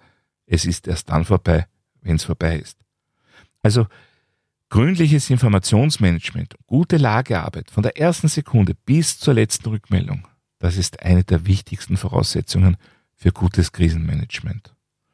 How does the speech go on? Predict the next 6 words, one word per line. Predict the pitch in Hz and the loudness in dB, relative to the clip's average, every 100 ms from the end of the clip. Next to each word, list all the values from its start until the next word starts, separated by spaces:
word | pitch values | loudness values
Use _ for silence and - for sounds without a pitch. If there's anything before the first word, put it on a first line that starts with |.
| _ _ _ _ _ | _ _ _ _ _
Und | 107 104 _ _ _ | 0 0 _ _ _
auf | - 95 | -4 -4
die | - | -2
so | 101 - 143 | -2 0 0
gewonnenen | 139 104 110 107 104 - | 2 2 4 4 2 -2
Erkenntnisse | 90 - - 151 208 - 120 - 90 80 | -6 -6 0 2 2 2 2 2 -2 -2